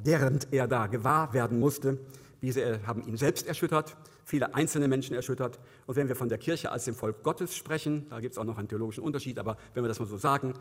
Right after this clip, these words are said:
die Kirche als Volk Gottes, auch diese Kirche ist erschüttert, äh, auf unterschiedliche Weise. Und in den unterschiedlichen Instanzen der Verantwortlichkeit zeigt sich diese Erschütterung dann allerdings doch auch sehr, sehr unterschiedlich und tritt sehr, sehr auf,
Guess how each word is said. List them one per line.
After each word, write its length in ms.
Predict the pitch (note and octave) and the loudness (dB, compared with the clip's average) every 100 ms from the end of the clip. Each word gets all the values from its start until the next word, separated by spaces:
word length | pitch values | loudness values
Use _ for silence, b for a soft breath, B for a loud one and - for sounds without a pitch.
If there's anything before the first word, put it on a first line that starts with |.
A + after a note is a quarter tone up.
| B A#2 | B -12
die 60 | |
Kirche 240 | A#2+ B2+ - | -6 -4 -4
als 100 | - | -2
Volk 160 | A#2 | -2
Gottes, 280 | B2 B2 A#2 | -2 -4 -10
auch 120 | - | -8
diese 180 | B2+ A#2+ | -6 -6
Kirche 320 | - C3+ B2 B B - | -4 -2 -2 B B -4
ist 260 | D3 - - | -4 -4 -6
erschüttert, 540 | A2+ - C3+ C3 C3 - B B | -4 -2 0 0 -2 -16 B B
äh, 120 | A#2 A2+ | -2 -2
auf 160 | A#2+ | 0
unterschiedliche 520 | C#3+ A#2+ B2 A#2 A#2+ | 0 0 -4 -4 -2
Weise. 340 | B2 C#3+ C#3 C#3 B B | 2 2 2 0 B B
Und 180 | B2 A#2 | -4 -2
in 120 | A#2 | 0
den 100 | A2 | 0
unterschiedlichen 500 | A2 A2 A#2+ A#2 A2 | 0 -4 -4 -6 -6
Instanzen 480 | G2+ - B2+ C3+ G#2 | -6 -2 -2 -2 -4
der 120 | G#2+ | -4
Verantwortlichkeit 800 | - F#2+ A#2 A#2 A2 - A2+ G#2+ B B | -2 -4 -2 -4 -6 -4 -4 -4 B B
zeigt 280 | - E3+ E3+ | 0 0 -2
sich 100 | D3+ | -8
diese 220 | A#2+ A#2 | -4 -2
Erschütterung 520 | F2 C#3+ C#3 A#2+ A#2 A#2+ B | -2 -4 -2 -2 -2 -6 B
dann 140 | C3 | -2
allerdings 340 | A2 G#2+ A2+ - | 0 -2 -4 -6
doch 140 | - | -8
auch 240 | A2 G2+ - | -8 -10 -12
sehr, 220 | B2 B2+ | -4 -2
sehr 160 | G#2 C3 | -2 -2
unterschiedlich 720 | C3 A#2 - G#2+ A2+ - - B B | -4 -4 -6 -8 -8 -8 -18 B B
und 160 | A2 - | -10 -8
tritt 180 | A#2 | -8
sehr, 160 | - G2 | -6 -4
sehr 120 | G#2 A2+ G#2+ | -4 -6 -8
auf, 100 | G#2+ | -10